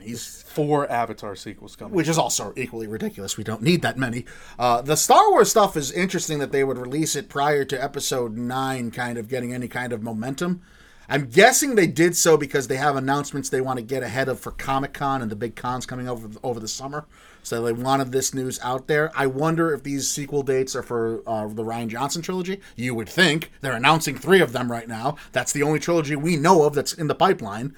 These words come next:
Speaker 2: Right.
Speaker 1: So maybe that's what this is. I do think it's a business-motivated move, though, because they just wanna start getting the hype ready, and they don't wanna leave people hanging until November or December to wonder what's next in the Star Wars universe.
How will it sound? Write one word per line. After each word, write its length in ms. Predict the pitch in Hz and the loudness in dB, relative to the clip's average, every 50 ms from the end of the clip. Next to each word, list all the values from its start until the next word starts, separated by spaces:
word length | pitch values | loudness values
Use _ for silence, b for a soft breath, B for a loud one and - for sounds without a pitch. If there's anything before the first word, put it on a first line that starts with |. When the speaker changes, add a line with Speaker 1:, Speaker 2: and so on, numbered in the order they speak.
| - | -10
Speaker 2:
Right. 280 | 147 123 117 113 123 - - - - - | -6 -4 -4 -4 -4 -8 -12 -20 -20 -14
Speaker 1:
So 200 | - - - 120 | -4 0 0 0
maybe 420 | 117 127 135 143 151 151 147 143 139 | 2 2 2 4 4 4 2 0 0
that's 380 | 131 139 135 131 - - - - | 0 -2 -2 0 0 -2 0 0
what 220 | 139 139 135 - | 0 -2 0 2
this 240 | - 135 131 - - | 2 2 2 2 0
is. 560 | 139 135 131 135 139 147 147 139 - - B B B B B | 0 2 2 4 2 2 0 -2 -6 -6 B B B B B
I 140 | 131 151 151 | 2 2 2
do 280 | 131 117 180 214 196 | 4 4 4 4 4
think 240 | - - 175 160 139 | 4 2 2 0 0
it's 120 | 139 - | -2 -6
a 60 | 139 127 | -8 -2
business-motivated 1160 | 117 147 143 131 110 135 131 - - 127 113 117 127 131 127 120 113 120 117 113 113 107 107 | 2 2 2 2 0 -6 -8 -8 -10 -12 -12 -8 -4 -2 -2 -2 -2 -4 -4 -4 -4 -2 0
move, 320 | 160 180 175 143 127 113 | 2 4 4 4 2 0
though, 160 | 123 117 120 | -4 -6 -6
because 260 | 123 147 - 131 120 113 | -6 -6 -6 -6 -6 -6
they 60 | 123 | -6
just 200 | 117 123 - - | -6 -6 -6 -6
wanna 160 | 127 120 113 | -6 -8 -8
start 260 | 107 - 123 120 113 110 | -6 -6 -6 -6 -6 -8
getting 180 | 131 - 120 | -10 -10 -10
the 60 | 117 110 | -12 -6
hype 280 | 117 127 127 123 - | -4 -4 -4 -2 -2
ready, 220 | 127 117 110 117 123 | -4 -4 -4 -4 -6
and 100 | 120 B B B B B B 117 | -8 B B B B B B -2
they 20 | 127 | 0
don't 140 | 131 131 | 0 0
wanna 160 | 127 123 123 120 | -2 -4 -4 -4
leave 160 | 123 120 117 | -6 -6 -4
people 260 | - 127 - 117 110 | -6 -6 -6 -6 -6
hanging 380 | - 143 131 135 127 123 120 117 | -4 -2 -2 0 0 -2 -4 -4
until 280 | 110 - 120 117 113 107 120 | -4 -4 -4 -4 -6 -6 -6
November 380 | 120 117 113 131 127 120 120 120 | -4 -4 -2 -4 -4 -4 -4 -6
or 20 | 110 | -4
December 340 | 113 - - 151 143 127 | -4 -2 -2 -2 -2 -2
to 80 | 107 120 | -4 -4
wonder 180 | 113 117 117 113 | -4 -4 -6 -6
what's 240 | 113 113 110 - | -6 -8 -8 -8
next 200 | - 120 110 - | -10 -10 -10 -10
in 80 | - 110 | -10 -8
the 40 | 101 | -8
Star 220 | - - 123 120 104 | -6 -4 -4 -4 -6
Wars 200 | 95 90 85 - | -6 -10 -12 -12
universe. 180 | 101 95 - | -12 -12 -10